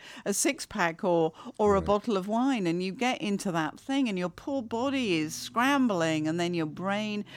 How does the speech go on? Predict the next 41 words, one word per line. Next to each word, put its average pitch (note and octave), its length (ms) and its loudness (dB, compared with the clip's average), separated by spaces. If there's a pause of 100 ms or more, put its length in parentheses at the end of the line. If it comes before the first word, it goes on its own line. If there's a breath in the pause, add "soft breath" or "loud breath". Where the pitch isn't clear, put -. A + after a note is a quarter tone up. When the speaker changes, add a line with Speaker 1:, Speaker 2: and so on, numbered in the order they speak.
(180 loud breath)
Speaker 1:
scrambles A3+ 640 4
because F3+ 280 -2
your E3+ 120 0
body G#3+ 320 0
doesn't G3 320 -2
feel F3 280 -6
well, F3 480 0
and C3 220 -2 (400 loud breath)
you G#3+ 100 -4
get B3 200 4
into A3+ 260 2
this F3+ 260 0
downward G#3+ 600 0
spiral D#3+ 720 -4
that's - 400 -4
a, B2+ 320 -4
a E3 80 -4
bad, D3+ 380 -4
bad C3+ 300 -8
scene. C3 520 -6
Speaker 2:
So B2+ 160 2
you A#2+ 60 6
Speaker 1:
So - 20 6
Speaker 2:
have G#2+ 140 2
to G2+ 140 0
take A2 280 -2
time F2+ 320 0
and F2+ 140 2
recognize E2+ 640 2
your F2+ 100 2
body's D#2+ 380 -4
signals F2 560 2
and, F#2 100 2
Speaker 1:
Yeah. G#2+ 320 4
Speaker 2:
and A2 140 4
be A#2+ 140 2
good D3+ 220 2
to - 120 -2
yourself. D#2+ 380 2
Speaker 1:
Yes, F3+ 680 -4 (160)
yes. E3+ 500 0